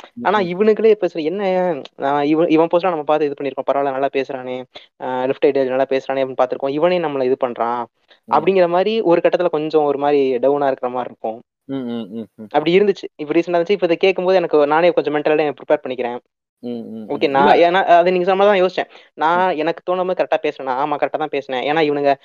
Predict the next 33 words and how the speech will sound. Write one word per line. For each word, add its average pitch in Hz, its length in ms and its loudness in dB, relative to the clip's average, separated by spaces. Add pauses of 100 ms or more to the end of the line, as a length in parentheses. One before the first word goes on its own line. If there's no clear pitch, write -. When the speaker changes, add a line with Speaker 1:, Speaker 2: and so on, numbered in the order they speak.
(200)
Speaker 2:
ஆன்டி 180 240 0
நேட்டலிசம்ங்கிற 160 520 -2
பேர்ல 160 280 2
விட்டா 180 240 2
குழந்தை 180 300 0
இருந்தா 170 200 2
கூட 180 200 4
கொன்றுங்கன்னு 175 400 -2
சொல்லிடுவானுங்க 139 380 2
போல. 120 260 -4 (160)
அந்த 156 200 0
அளவுக்கு 175 240 2
Speaker 1:
ம். 175 40 0
Speaker 2:
இவனுங்க 151 140 -2
டாக்ஸிக்கா 160 360 -2
பேசிட்டு 139 300 -4
இருக்கானுங்க. 110 360 -4 (320)
Speaker 1:
ம், 208 100 -12
Speaker 2:
இப்ப 185 160 2
Speaker 1:
ம். 170 40 6
Speaker 2:
இதுக்கு 190 480 4
இது, 170 240 2
இதைத்தான் 165 280 2
நம்ம 190 220 -2
கேட்டோம், 131 320 -2
கரெக்டா 180 300 -2
தான் 190 140 -6
பேசியிருக்கோம் 151 420 -4
அப்படிங்கிறத 160 340 0
நானே 190 220 2
வேலிடேட் 180 320 4
பண்ணிக்கிறேன் 123 300 -10
என்ன. 113 140 -8